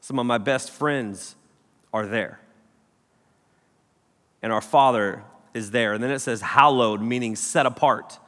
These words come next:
The word "holy," write this down. The word "holy" means set apart. And it says that you are hallowed. You are unlike any other God.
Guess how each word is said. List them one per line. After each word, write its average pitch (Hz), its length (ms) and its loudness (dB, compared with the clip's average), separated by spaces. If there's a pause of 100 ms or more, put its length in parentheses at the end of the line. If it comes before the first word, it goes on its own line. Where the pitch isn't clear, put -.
(320)
The 147 80 -2
word 131 300 4
"holy," 120 440 0
write 117 260 -2
this 139 160 -6
down. 143 300 -2
The 117 60 -4
word 127 220 -2
"holy" 147 380 -2
means 123 500 -4 (200)
set - 420 -6
apart. - 560 -4 (1160)
And 135 100 -8
it 120 60 -6
says 113 200 -4
that 123 80 -4
you 135 180 2
are 120 120 2
hallowed. 131 520 4
You 151 200 2
are 131 280 2
unlike 135 440 -2 (140)
any 151 400 0
other 135 240 0
God. 104 400 0